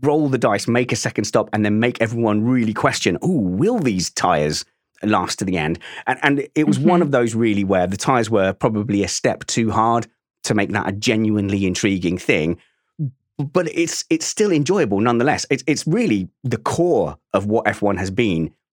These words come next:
Speaker 1: in the Pirelli, Pirelli era. But then, of course, all the shenanigans kind of made all that irrelevant. Magnussen with his running over the curbs.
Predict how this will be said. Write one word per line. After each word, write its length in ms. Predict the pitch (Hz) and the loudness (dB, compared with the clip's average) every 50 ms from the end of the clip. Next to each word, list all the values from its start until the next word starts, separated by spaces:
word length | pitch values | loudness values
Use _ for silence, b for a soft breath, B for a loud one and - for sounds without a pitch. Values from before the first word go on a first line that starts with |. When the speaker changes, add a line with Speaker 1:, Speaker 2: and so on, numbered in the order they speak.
| _ _ - | _ _ -2
Speaker 1:
in 140 | 110 107 98 | 0 2 0
the 80 | 98 | 0
Pirelli, 380 | - - 117 107 104 92 95 - - _ - | -2 -2 0 0 0 0 -2 -6 -12 _ -2
Pirelli 400 | - 113 107 101 92 90 87 - | 0 2 2 2 2 0 0 0
era. 460 | 117 113 107 95 67 65 78 87 92 - _ _ _ _ _ | 2 2 2 2 0 0 0 -2 -2 -4 _ _ _ _ _
But 120 | - 110 110 | -4 0 0
then, 120 | 110 104 | 0 0
of 80 | 98 - | 0 0
course, 240 | - 113 98 - | 0 0 0 0
all 140 | - 107 101 | 0 0 0
the 80 | 92 92 | 0 0
shenanigans 500 | - - 107 95 98 92 80 98 87 - | 0 2 2 2 2 0 0 -2 -4 -2
kind 220 | - - 107 92 | 0 0 2 2
of 180 | 95 - - - _ _ _ _ _ _ _ _ _ - | 0 -2 -6 -14 _ _ _ _ _ _ _ _ _ -4
made 220 | 104 98 101 98 | -2 0 0 0
all 100 | 98 107 101 | 0 0 0
that 140 | 101 - | 0 0
irrelevant. 460 | 104 107 110 107 107 98 107 98 92 - - 127 | 0 0 2 2 0 0 -2 -4 -4 -4 -4 0
Magnussen 760 | 127 131 131 123 - 127 110 - - 127 123 135 165 - - _ - | 2 2 2 2 0 -2 -2 0 0 0 0 0 -2 -4 -8 _ -4
with 140 | 117 117 120 | -2 0 0
his 120 | 117 107 | 0 -2
running 380 | 110 107 117 120 113 117 117 117 | -2 0 2 2 2 4 2 2
over 220 | 113 110 107 104 | 2 0 0 0
the 100 | 98 107 | -2 -4
curbs. 540 | 104 - 113 107 110 110 110 127 - - - | -2 0 0 2 2 2 0 -2 -4 -8 -10